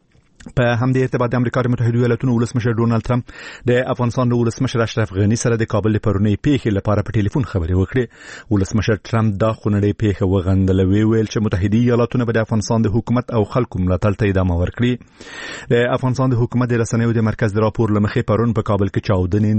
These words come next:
نوي تنه ووژل او تر څلور سوه ډېر ټپیان کړل. ولسمشر اشرف غني تېره شپه د دې پیښې په اړه په خپله وینا کې چې د ملي ټلویزیون له لارې خپره شوه، د افغانانو پر یووالي ټینګار وکړ.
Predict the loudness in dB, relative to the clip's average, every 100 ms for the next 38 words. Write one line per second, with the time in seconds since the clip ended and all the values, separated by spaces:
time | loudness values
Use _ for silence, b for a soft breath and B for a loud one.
0 | 2 2 0 0 0 0 0 2 2 2
1 | 2 2 -2 0 0 2 0 0 0 0
2 | 0 0 0 -2 -2 0 0 0 0 0
3 | -2 B B B B 0 0 0 -2 0
4 | 0 -2 -2 -2 0 0 0 0 -2 0
5 | 0 0 -2 -2 0 0 0 -2 -2 2
6 | 2 2 2 -2 -4 -6 -6 B B 0
7 | 2 2 0 0 0 0 2 0 2 2
8 | 0 -2 -2 -2 0 0 0 0 0 0
9 | 0 0 2 2 0 -2 -4 -2 -2 0
10 | 0 -2